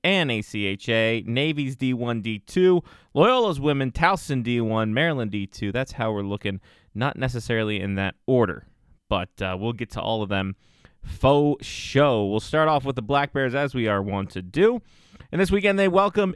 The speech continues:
in Maine. The Black Bears coming off a sweep, uh, last weekend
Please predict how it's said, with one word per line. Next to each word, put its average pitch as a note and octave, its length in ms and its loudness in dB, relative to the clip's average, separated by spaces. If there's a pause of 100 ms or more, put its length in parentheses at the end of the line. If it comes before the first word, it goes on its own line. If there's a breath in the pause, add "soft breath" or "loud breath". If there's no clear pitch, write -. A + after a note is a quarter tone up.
in G3 460 0
Maine. E3+ 560 -2
The C3 80 0
Black C#3+ 260 0
Bears D3 220 -2
coming C#3+ 260 -4
off C#3 260 0
a B2 200 -2
sweep, C#3 500 -4 (400 soft breath)
uh, G#2 480 0
last A#2+ 480 -2
weekend G#2 480 -6